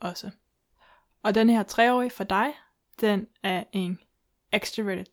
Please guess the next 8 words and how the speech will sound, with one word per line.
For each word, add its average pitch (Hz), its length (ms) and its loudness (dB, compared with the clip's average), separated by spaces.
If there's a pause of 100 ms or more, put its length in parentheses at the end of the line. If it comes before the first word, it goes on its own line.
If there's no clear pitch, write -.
(140)
sensing 254 440 -2 (180)
funktion, 277 480 -6 (680)
og 196 260 -2
den 196 140 0
bliver 190 120 -2
også 185 200 -6
kaldt - 280 -10 (220)
sensation. - 640 -2